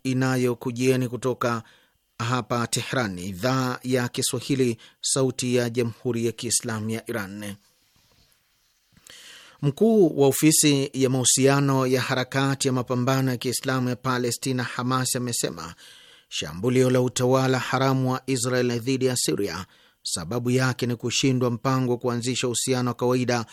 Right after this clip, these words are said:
na utawala huo ghasibu. Khalil Al Haya ameongeza kuwa shambulio hilo linaonyesha kuwa utawala ghasibu wa Israel umeshindwa kuivuta Siria upande wa mataifa ya Kiarabu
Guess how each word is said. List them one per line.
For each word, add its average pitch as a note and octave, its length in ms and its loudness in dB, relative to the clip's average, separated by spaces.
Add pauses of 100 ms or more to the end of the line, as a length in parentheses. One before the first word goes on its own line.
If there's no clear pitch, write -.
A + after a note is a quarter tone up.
(260)
na C#3+ 120 0
utawala A#2 420 -2
huo A#2+ 260 -2
ghasibu. G2+ 640 -2 (680)
Khalil A#2+ 500 0
Al B2 140 2
Haya B2 440 2 (320)
ameongeza B2+ 640 -2
kuwa C3 340 2 (340)
shambulio E3+ 540 8 (120)
hilo C#3+ 520 6
linaonyesha C3+ 600 4
kuwa - 340 -2
utawala D3 680 4
ghasibu C3 400 2
wa C3 240 2
Israel C3 420 2 (320)
umeshindwa B2+ 640 2
kuivuta C3 540 2
Siria C3+ 400 4
upande C3+ 440 0
wa C3 60 2
mataifa C3 500 0
ya B2 40 -2
Kiarabu C3 580 2